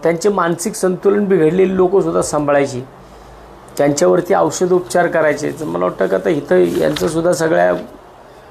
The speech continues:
गोळ्या बिळ्या ज्या काय होत्या त्या चालू, त्यांनी अतिशय चांगल्या पद्धतीने या सगळ्या गोष्टी केल्या. मी मनापासून, अ, त्यांना आभार मानेल त्यांचे की आज पुन्हा एकदा, अ, यशोधन चॅरिटेबल ट्रस्टमुळं,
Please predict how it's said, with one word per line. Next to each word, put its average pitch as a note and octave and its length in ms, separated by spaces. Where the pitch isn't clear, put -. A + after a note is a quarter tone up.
गोळ्या E3+ 300
बिळ्या E3+ 260
ज्या D#3+ 220
काय F3 160
होत्या D3 300
त्या E3+ 140
चालू, D#3+ 300
त्यांनी D#3+ 300
अतिशय D#3+ 360
चांगल्या D#3+ 340
पद्धतीने D#3 440
या C#3+ 80
सगळ्या C3 260
गोष्टी C#3 300
केल्या. C3+ 260
मी D3 100
मनापासून, D#3 800
अ, D#3 460
त्यांना D#3+ 480
आभार D3 260
मानेल E3 380
त्यांचे C#3+ 360
की D3+ 160
आज D3+ 300
पुन्हा D3 320
एकदा, D3+ 380
अ, C3 460
यशोधन D3+ 560
चॅरिटेबल D3 480
ट्रस्टमुळं, D3+ 640